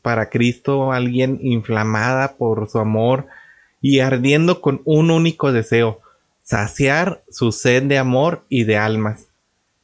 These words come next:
Esta mensajera, este, de amor, esta mensajera del amor misericordioso de Dios,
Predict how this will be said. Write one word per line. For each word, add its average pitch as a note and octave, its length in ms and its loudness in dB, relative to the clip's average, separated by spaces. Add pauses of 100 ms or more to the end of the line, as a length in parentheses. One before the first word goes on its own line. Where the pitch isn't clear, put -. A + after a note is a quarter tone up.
(140)
Esta A2 260 0
mensajera, C3+ 1120 0
este, G#2+ 560 -2
de G#2+ 100 2
amor, A2 460 2
esta B2+ 180 -2
mensajera A#2 920 0
del G#2+ 960 0
amor A2 420 2
misericordioso B2 640 0
de D3 120 4
Dios, C3+ 320 0